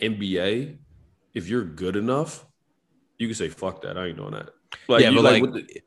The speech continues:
Speaker 2: well, I remember when he was with the Timberwolves seeing, or maybe it was when he was with the Bulls,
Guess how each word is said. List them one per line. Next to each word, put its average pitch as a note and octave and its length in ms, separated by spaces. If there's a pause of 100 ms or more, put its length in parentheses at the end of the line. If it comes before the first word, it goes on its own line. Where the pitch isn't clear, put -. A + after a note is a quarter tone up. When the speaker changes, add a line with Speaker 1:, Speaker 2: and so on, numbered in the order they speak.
Speaker 2:
well, D3+ 180
I C3+ 60
remember E3+ 220
when E3+ 120
he C#3 60
was B2 120
with A#2+ 160
the - 100
Timberwolves A2+ 240
seeing, G2+ 600
or G2 60
maybe A#2+ 220
it - 20
was G2+ 120
when G#2 120
he F#2 40
was F2 120
with - 60
the - 60
Bulls, D#2 400